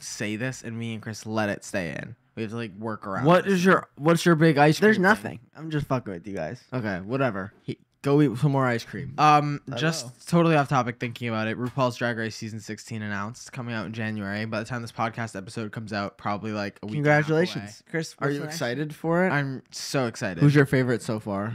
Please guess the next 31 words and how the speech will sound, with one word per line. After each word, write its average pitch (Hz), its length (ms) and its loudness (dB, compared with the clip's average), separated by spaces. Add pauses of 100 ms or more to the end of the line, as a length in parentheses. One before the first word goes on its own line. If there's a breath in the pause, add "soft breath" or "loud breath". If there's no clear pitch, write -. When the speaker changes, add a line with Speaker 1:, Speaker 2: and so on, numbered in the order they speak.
(160)
Speaker 1:
Dawn 135 460 0 (100)
or 120 440 -4
Mirage 110 580 -4
Speaker 2:
Wait, 156 120 6
you 151 120 6
Speaker 1:
are 151 40 8
Speaker 2:
already 175 200 6
Speaker 1:
gonna 123 100 0
Speaker 2:
know 117 200 2
Speaker 1:
win. 143 100 8
Speaker 2:
who's 139 180 4
in 120 160 2
it? 214 240 2
Speaker 1:
Yeah, 143 140 2
they 131 100 0
posted, 131 380 -4
like, 131 140 -4
a 123 60 -6
trailer 113 460 -4
of, 104 100 -8
like, 107 180 -8
the 107 80 -12
sixteen 104 640 -10
people. 95 500 -12
Speaker 2:
So - 160 0
you 151 140 8
know 139 180 6
all 113 180 4
of 98 120 -6
them 92 160 -6
already? 80 340 -10